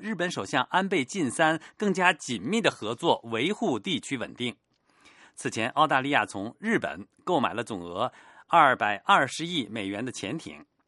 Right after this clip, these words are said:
澳大利亚仍然是美国在亚太最重要的盟友之一，但中国近年来不断提升与澳大利亚的经贸关系。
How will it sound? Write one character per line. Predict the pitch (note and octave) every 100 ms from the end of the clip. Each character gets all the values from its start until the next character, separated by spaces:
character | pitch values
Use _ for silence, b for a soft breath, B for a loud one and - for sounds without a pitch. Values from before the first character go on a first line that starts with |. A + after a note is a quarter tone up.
| _ _ _ _ b b -
澳 | G3+
大 | G#3
利 | G3 G#3
亚 | F3
仍 | B2
然 | C3 C3+
是 | C3 A#2
美 | A2 G#2+ E2+
国 | F#2+ G#2+ C3+
在 | C#3+ G#2
亚 | B2+ G#2+
太 | G#2 F#2+
最 | - G3+ D3+
重 | A#3 F#3+
要 | D#3
的 | A2+
盟 | F#2 D#3+
友 | D3 -
之 | A#2+
一， | B2+ E3 - _ B B -
但 | F#3 E3+ E3+ E3+
中 | B3+ C4+
国 | E3+ C#3+
近 | F#3
年 | C#3 D3
来 | A#2+
不 | - C#3
断 | A#3+ B3 C#3
提 | - A#2+
升 | D#3+ D#3
与 | C3+ A#2+
澳 | - E3 C#3+
大 | C#3
利 | B2 C#3+
亚 | B2
的 | G2
经 | - G#3
贸 | G#3 G#2
关 | D3 D#3+ F#3
系。 | - A2